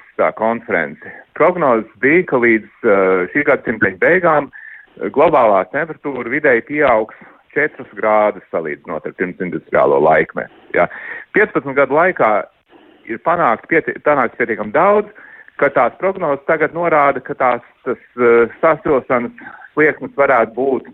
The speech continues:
divi koma astoņi, divi koma deviņi, nu, katrā ziņā kaut kas ap trīs, varbūt pat zem trīs. Tas, protams, ir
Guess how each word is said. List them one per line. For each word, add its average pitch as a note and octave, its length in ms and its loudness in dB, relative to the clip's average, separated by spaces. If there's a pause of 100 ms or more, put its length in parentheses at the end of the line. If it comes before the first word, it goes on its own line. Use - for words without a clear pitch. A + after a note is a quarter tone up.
divi A#2 220 0
koma F2 280 -4 (100)
astoņi, B2 420 0
divi G#2+ 80 0
koma G2 220 0
deviņi, A#2+ 240 0
nu, C#3+ 60 -6
katrā C#3+ 280 0
ziņā A#2+ 200 0
kaut C3+ 180 -4
kas - 100 -6 (100)
ap - 220 -2
trīs, C3 260 -2
varbūt A2+ 300 -2
pat G2+ 160 -4
zem G2 240 0
trīs. - 280 -6 (680)
Tas, F#3+ 240 0
protams, D3 420 -4
ir C3 280 -2